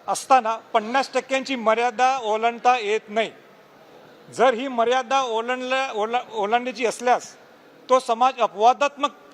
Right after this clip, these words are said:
परिस्थिती असल्यास सिद्ध करावे लागेल. परंतु अपवादात्मक परिस्थिती निकष हे एकोणीसशे ब्याण्णवच्या काळातील असून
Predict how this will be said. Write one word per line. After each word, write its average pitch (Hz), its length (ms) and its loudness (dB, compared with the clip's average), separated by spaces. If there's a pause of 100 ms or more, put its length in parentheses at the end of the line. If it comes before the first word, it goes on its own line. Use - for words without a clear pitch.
(120)
परिस्थिती 254 420 -4
असल्यास 240 500 -4
सिद्ध 240 280 -2
करावे 233 480 -2
लागेल. 180 300 -4 (760)
परंतु 240 380 -2
अपवादात्मक 247 800 2
परिस्थिती 254 500 -6
निकष 240 680 -4
हे 233 140 2
एकोणीसशे 247 520 -4
ब्याण्णवच्या 208 640 -4 (1080)
काळातील 254 420 2
असून 208 280 -4